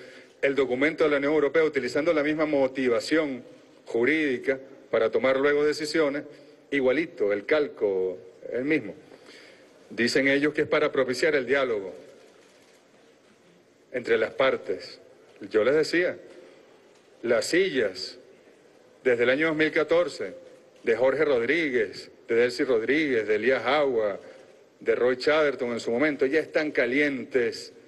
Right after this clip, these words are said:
de tanto tiempo que hemos estado allí esperando que la oposición se digne a apostar por la paz, renuncie a la violencia y se sume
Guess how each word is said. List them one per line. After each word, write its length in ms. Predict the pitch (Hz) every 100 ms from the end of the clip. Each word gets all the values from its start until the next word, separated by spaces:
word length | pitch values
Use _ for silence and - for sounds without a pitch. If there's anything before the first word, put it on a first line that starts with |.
| - _ _ -
de 120 | 127
tanto 420 | 147 151 151 147
tiempo 360 | 151 156 139 135
que 80 |
hemos 160 | 139 143
estado 220 | 135 143
allí 140 | 143 147
esperando 580 | 143 147 135 151 139
que 100 | 135
la 80 | 131
oposición 600 | 127 131 123 117 156 147 - - - - - _ _
se 260 | - - 151
digne 520 | 151 180 160 135 110 - -
a 80 | 139
apostar 460 | 139 135 - 156 -
por 140 | 156
la 180 | 143 -
paz, 400 | 156 143 - - - - -
renuncie 600 | 151 139 175 170 - 143
a 40 |
la 120 | 135
violencia 640 | 127 123 170 170 - 120 - - -
y 120 | - 135
se 180 | 131
sume 420 | 127 175 180 147